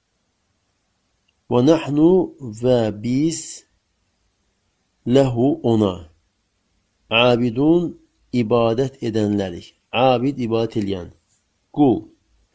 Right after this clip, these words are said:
"Ləhu" əslində, e, yeri dəyişibdir burada. O da hasrdır. Yəni, yalnız ona quluq, yalnız ona ibadət edirik.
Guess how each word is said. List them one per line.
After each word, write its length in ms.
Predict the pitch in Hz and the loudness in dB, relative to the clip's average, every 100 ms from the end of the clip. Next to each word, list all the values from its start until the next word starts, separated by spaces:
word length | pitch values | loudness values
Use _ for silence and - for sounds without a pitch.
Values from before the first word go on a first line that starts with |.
| - - - _ _ _ - | -20 -20 -20 _ _ _ 0
"Ləhu" 280 | 131 139 151 127 | 2 2 0 -2
əslində, 420 | - 135 139 156 143 - _ - | -4 -4 0 0 0 -8 _ -12
e, 80 | 127 | -6
yeri 340 | 113 120 123 | -2 0 0
dəyişibdir 500 | 120 113 - - - 110 | 0 0 -2 -8 -8 -4
burada. 220 | 110 143 | -2 -2
O 120 | 127 | 0
da 80 | 131 | -4
hasrdır. 440 | - 123 - 110 | -4 -6 -4 -4
Yəni, 280 | 104 113 117 | 0 0 0
yalnız 640 | 117 147 160 143 131 127 110 - - | 0 0 0 -2 -2 -2 -4 -12 -6
ona 320 | 113 110 95 85 _ _ _ _ _ _ _ | -2 -2 -2 -6 _ _ _ _ _ _ _
quluq, 340 | - 120 101 90 110 | -2 2 2 -2 -8
yalnız 460 | 110 127 120 110 | -4 -2 -4 -6
ona 240 | 117 117 139 143 _ _ _ _ _ _ _ _ _ - | -4 -2 -2 -4 _ _ _ _ _ _ _ _ _ -6
ibadət 500 | 120 110 107 110 127 | -2 2 2 0 -4
edirik. 580 | 127 101 95 87 - | -6 -4 -4 -8 -16